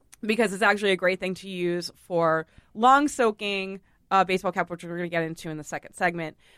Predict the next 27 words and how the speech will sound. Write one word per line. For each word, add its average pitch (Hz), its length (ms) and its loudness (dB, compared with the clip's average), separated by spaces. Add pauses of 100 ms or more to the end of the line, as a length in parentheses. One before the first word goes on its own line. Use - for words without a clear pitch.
(160)
Um, 170 400 4
but 240 200 6
if 196 120 -8
you - 80 2
are 196 80 6
a 294 40 2
person 277 340 -2
who 262 120 -2
uses 214 640 -2
sunscreen 190 640 -2
and 185 160 -6
you 180 80 -2
know 196 480 6
it's - 300 -4 (140)
very 196 200 4
likely 185 300 -2
gonna 175 140 -6
be 175 160 -8
on 156 120 -6
your, 151 140 -14 (160)
on 160 120 -8
your 156 100 -10
baseball 220 300 -2
cap, 180 300 0 (560)
skip - 280 -4
the 170 60 0
OxiClean. - 520 -2